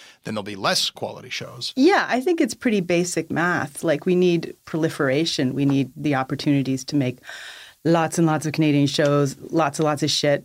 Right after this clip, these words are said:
Speaker 2: if need be. I mean, certainly American television produces lots and lots of shit. Um, some of that shit, you know, gets huge viewerships and underwrites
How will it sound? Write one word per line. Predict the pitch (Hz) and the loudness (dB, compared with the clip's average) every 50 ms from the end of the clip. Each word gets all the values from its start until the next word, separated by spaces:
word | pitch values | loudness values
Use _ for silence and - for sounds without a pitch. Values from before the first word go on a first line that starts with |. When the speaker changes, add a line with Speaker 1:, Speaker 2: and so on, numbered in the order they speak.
| _ _ _ | _ _ _
Speaker 2:
if | - 147 143 - | -6 -6 -2 0
need | 160 147 151 143 | 2 2 2 2
be. | 143 135 135 135 139 | 0 0 0 0 0
I | - 156 | -2 0
mean, | 156 151 147 147 | 2 2 2 2
certainly | 143 - 165 - - 151 147 143 139 139 135 - - _ _ - | 0 0 -2 0 0 2 2 2 2 0 -2 -4 -10 _ _ -4
American | 156 160 156 151 151 160 175 151 | -2 0 0 0 0 0 -2 -2
television | - 139 135 131 143 135 - 147 | 0 -2 -2 -2 -2 -2 -2 -2
produces | 147 - - - 131 - - 139 131 127 - - _ | -2 -2 -6 -10 -10 -6 -6 -6 -8 -8 -10 -14 _
lots | - 151 131 123 - - - | -4 -2 -2 -2 -2 -2 -2
and | 139 | -2
lots | 127 - - - - | -2 -2 -4 -8 -10
of | 123 | -6
shit. | - 131 131 - - - - - - - - _ _ | -2 -2 -2 -2 -4 -10 -18 -20 -20 -20 -20 _ _
Um, | 180 185 180 170 165 160 151 151 | 0 2 4 4 2 2 2 2
some | - 190 165 | 2 4 4
of | 151 | 4
that | 151 139 - - | 2 0 0 -2
shit, | - 156 131 - - _ _ _ _ _ _ | 0 0 -2 -2 -4 _ _ _ _ _ _
you | - 156 | 0 0
know, | 139 131 135 143 - - - _ _ _ _ | 0 0 -2 -4 -8 -16 -20 _ _ _ _
gets | - 156 - - - - - _ _ _ _ | -6 -6 -4 -4 -8 -14 -14 _ _ _ _
huge | - - - 160 151 147 143 - | -8 -2 0 2 2 2 0 0
viewerships | 143 147 151 175 151 135 - - - 127 - 139 - - - - _ | 0 2 2 2 0 0 -2 -2 -2 -2 -2 -4 -6 -8 -8 -8 _
and | 147 147 139 139 139 143 139 135 - - - - | -2 0 0 2 0 0 -2 -4 -6 -10 -6 -2
underwrites | 170 160 147 147 135 143 139 135 - - - - - | 0 0 2 2 0 0 -2 -2 -4 -10 -14 -16 -16